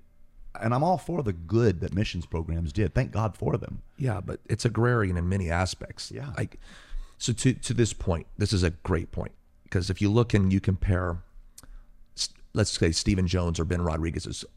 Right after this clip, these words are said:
Speaker 2: pre-, uh, level of preaching and their ability to connect with
Speaker 1: Yeah.
Speaker 2: churches, they're, they're probably a little bit, um, I, I would say they're poised to, to be able to raise support.
Speaker 1: Yeah, they're
Speaker 2: Um,
Speaker 1: polished guys.
Speaker 2: they're polished guys, they're sharp.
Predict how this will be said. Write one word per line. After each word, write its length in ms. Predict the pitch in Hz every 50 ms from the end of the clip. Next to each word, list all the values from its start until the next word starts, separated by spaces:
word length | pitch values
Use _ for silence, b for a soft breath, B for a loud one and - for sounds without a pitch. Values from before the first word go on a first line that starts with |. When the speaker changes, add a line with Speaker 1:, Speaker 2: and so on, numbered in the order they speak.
| - - -
Speaker 2:
pre-, 200 | - - - -
uh, 320 | - - 87 - - - - -
level 340 | - 101 101 101 98 95 87
of 120 | 87 - -
preaching 400 | - - 107 92 - - 82 78
and 100 | 80 80
their 120 | 80 85 85
ability 320 | 85 87 90 95 98 92
to 80 | 87 -
connect 500 | - - 87 85 87 85 85 - - -
with 300 | 80 85 - - - - - -
Speaker 1:
Yeah. 140 | 95 87 - - -
Speaker 2:
churches, 500 | - - - 87 - - 62 64 - - b b b b b b b b - 107
they're, 200 | 104 98 95 98 -
they're 140 | 120 107 104
probably 600 | - - - 110 101 101 104 101 98 101 98 95
a 60 | 95
little 280 | 90 90 98 98 98 98
bit, 280 | 92 - 98 87 85 - - b b b b b b b -
um, 540 | - 117 104 - - - - - - - - - _ - - -
I, 100 | - - -
I 40 | -
would 120 | 110 107
say 80 | - 120
they're 120 | 107 92
poised 580 | 92 - - - 101 101 98 98 95 92 - -
to, 280 | 101 98 90 90 90 - -
to 100 | - 95
be 120 | 87 92 92
able 120 | 90 87
to 60 | 85 82
raise 240 | 82 87 87 87
support. 580 | - - 95 - - - - 85 78 - - - -
Speaker 1:
Yeah, 140 | 101 101 - B B B B B
they're 120 | - 107 -
Speaker 2:
Um, 60 | -
Speaker 1:
polished 360 | - 87 80 87 90 - -
guys. 340 | - 82 80 78 80 95 107
Speaker 2:
they're 100 | 104 95
polished 540 | - - - 98 95 101 104 95 - - -
guys, 520 | 92 90 90 92 95 95 92 92 92 -
they're 240 | - 92 87 85 85
sharp. 440 | 87 - - - - 98 95 95